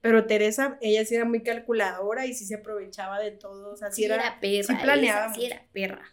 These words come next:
Speaker 2: Ujú.
Speaker 1: Y pues justo Teresa, este, también creo que al final la gente como que no estuvo muy conforme porque le hicieron un final, pues, feliz, digamos. Según yo, la gente se quejó y luego hicieron un final alternativo <laughs> en donde no triunfó el amor.
Speaker 2: <laughs>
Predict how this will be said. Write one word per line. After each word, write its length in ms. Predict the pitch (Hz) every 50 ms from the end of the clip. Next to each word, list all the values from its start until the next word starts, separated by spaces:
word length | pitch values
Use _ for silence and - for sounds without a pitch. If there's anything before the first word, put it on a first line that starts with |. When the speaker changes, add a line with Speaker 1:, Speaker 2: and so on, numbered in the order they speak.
| _ -
Speaker 2:
Ujú. 300 | 214 202 190 220 208 190 - -
Speaker 1:
Y 140 | - 247 226
pues 280 | 196 233 226 226 226
justo 920 | - 233 220 214 - - 240 233 233 247 254 254 240 220 208 190 185 - - _ _ _ _ _ _ _ _
Teresa, 920 | - 220 208 214 208 208 214 220 220 220 220 220 220 208 196 190 185 180 175 180 - - - _ _ - -
este, 380 | - 226 214 208 202 - - 202
también 480 | 208 214 214 220 214 214 214 214 - -
creo 240 | - 254 240 233 233
que 140 | 302 294 302
al 160 | 311 302 302
final 260 | 277 240 214 208 208
la 60 | 220
gente 240 | 220 262 233 254 294
como 200 | 330 294 269 233
que 120 | 214 208
no 80 | 202 202
estuvo 240 | 202 - 233 233 247
muy 180 | 254 262 262
conforme 440 | 254 254 254 247 240 254 254 269 277
porque 260 | 262 294 247 - 214
le 80 | 202 202
hicieron 340 | 208 202 - 202 202 214 233
un 160 | 240 240 233
final, 380 | 240 262 254 247 233 233 233 - -
pues, 360 | 254 254 - - - - - 208 196 196 -
feliz, 360 | 220 214 202 202 220 226 220
digamos. 500 | 254 247 240 247 262 262 262 262 262 - - _ _ _ _ _ _
Según 340 | - - 240 226 220 214 214
yo, 100 | 220 226
la 140 | 226 226 226
gente 260 | 240 247 233 240 262
se 140 | 247 277 269
quejó 300 | - 208 208 - 247 262
y 40 | 254
luego 200 | 220 202 208 214
hicieron 320 | 208 202 226 214 214 220
un 100 | 220 220
final 300 | 226 240 233 220 220 220
alternativo 800 | 226 226 220 240 233 226 220 202 190 - 220 226 233 262 - - - _ _ _ _
<laughs> 300 | - - - - - 226
en 120 | 254 269 254
donde 380 | 247 254 254 247 247 226 226
no 220 | 226 220 240 233 -
triunfó 340 | - 254 254 240 220 - 240
el 120 | 240 240
amor. 280 | 247 302 302 - 254 -
Speaker 2:
<laughs> 60 | 320